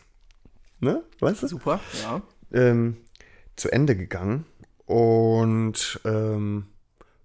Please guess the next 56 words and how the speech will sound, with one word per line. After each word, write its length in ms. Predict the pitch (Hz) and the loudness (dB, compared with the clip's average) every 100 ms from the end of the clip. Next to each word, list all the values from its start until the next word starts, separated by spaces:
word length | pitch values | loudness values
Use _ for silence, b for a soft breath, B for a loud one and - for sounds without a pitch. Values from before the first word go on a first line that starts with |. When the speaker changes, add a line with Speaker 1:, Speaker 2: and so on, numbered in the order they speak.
| - | -8
Speaker 1:
ich 100 | - | -6
hab 180 | - - | -4 -6
echt 200 | - - | -8 -8
geschlafen 500 | 110 104 92 117 113 | -4 -2 -2 -2 -2
wie 80 | |
ein 60 | 131 | -2
Toter. 340 | 131 120 98 | -2 -2 -2
Ich 100 | 90 | -6
sag's, 240 | - 104 - | -4 -4 -4
wie's 140 | 117 | -6
ist, 280 | - 120 - | -4 -4 -4
ne? 180 | 101 123 _ _ | -6 -6 _ _
Speaker 2:
Du 80 | - | -8
bist 240 | 135 156 - | 0 0 2
ja 80 | |
auch 260 | 110 262 - - | 0 0 -4 -6
ungefähr 460 | 165 151 - 131 | -4 -4 -4 -8
viereinhalb 420 | - 131 127 123 | -6 -6 -6 -8
Stunden, 420 | - 127 117 120 117 | -6 -6 -6 -6 -8
bevor 320 | 120 - 120 | -10 -8 -6
Ivo 280 | 131 120 123 | -6 -6 -6
und 120 | 120 | -4
ich 280 | 160 - 123 | -8 -8 -6
ins 140 | 120 | 0
Speaker 1:
Zwei. 180 | 117 127 | 2 2
Speaker 2:
Ehebett 260 | 117 123 | 0 -4
gegangen 380 | - 110 113 117 | -6 -8 -6 -6
sind, 280 | 120 113 - | -8 -10 -10
pennen 220 | 131 113 | -10 -8
gegangen. 320 | 113 107 101 - - | -10 -10 -12 -14 -6
Speaker 1:
Ins 200 | 110 - | -4 -2
Ehebett. 420 | 104 101 87 - | 0 0 -2 0
Speaker 2:
Und 180 | 165 151 | 0 0
Speaker 1:
Mhm. 80 | 123 | 0
Speaker 2:
ziemlich, 480 | 113 214 233 - - - - | 4 6 4 2 -8 -20 -12
ziemlich, 520 | - 214 226 208 - - | -6 -2 -2 -2 -8 -6
ich 160 | 151 | -2
weiß 180 | 202 233 | 0 0
nicht, 140 | 233 - | -2 -2
ob 100 | 208 | -2
ich, 100 | - | -4
Speaker 1:
Puppies. 280 | - - - - | -8 -12 -16 -10
Speaker 2:
ob 100 | 147 | -2
ich 140 | 185 196 | 0 0
ein 40 | |
bisschen 280 | 190 - 143 | -4 -2 -4
feucht 500 | - 185 240 269 - | 0 0 0 -2 -4
wurde 300 | 254 240 247 | -2 0 0
oder 160 | - 190 | 2 0
ob 140 | - | 0
das 180 | 185 - | -4 -2
ein 60 | 180 | 0
bisschen 260 | 180 170 | 2 2
Speaker 1:
Oh. 40 | 156 | 0
Speaker 2:
merkwürdig 440 | 196 240 214 - | -2 -2 -8 -4
war, 160 | 190 | -6